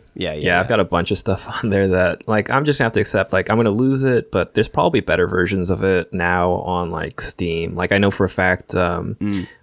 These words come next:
Speaker 2: Under Night in Birth X latest, uh, something something.
Speaker 1: Uh,
Speaker 2: It's a
Speaker 1: that's the
Speaker 2: weird
Speaker 1: f-,
Speaker 2: fighter.
Speaker 1: one of the greatest,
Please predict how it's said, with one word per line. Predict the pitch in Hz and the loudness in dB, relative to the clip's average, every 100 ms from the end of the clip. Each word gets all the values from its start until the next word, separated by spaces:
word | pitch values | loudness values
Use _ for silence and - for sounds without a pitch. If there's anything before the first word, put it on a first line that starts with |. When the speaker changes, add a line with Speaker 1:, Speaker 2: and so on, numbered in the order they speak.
| - | -4
Speaker 2:
Under | 135 147 139 | 0 2 2
Night | 117 117 - | 2 2 2
in | 110 104 | 0 2
Birth | 101 98 90 - | 2 2 0 0
X | 98 95 - - | 0 0 -2 0
latest, | 92 92 95 - 101 - - - - | 2 2 2 2 0 0 -4 -6 -2
uh, | 101 90 | 0 2
something | - 90 87 82 | 0 -2 -2 -4
something. | 95 80 101 | -2 0 2
Speaker 1:
Uh, | 107 | 2
Speaker 2:
It's | 107 | 2
a | |
Speaker 1:
that's | 113 | 0
the | 120 | 0
Speaker 2:
weird | 104 101 | 0 0
Speaker 1:
f-, | |
Speaker 2:
fighter. | - 92 131 | 0 0 2
Speaker 1:
one | 185 | 2
of | |
the | 190 | 0
greatest, | 156 123 123 123 120 - - | -2 2 2 4 2 -2 -10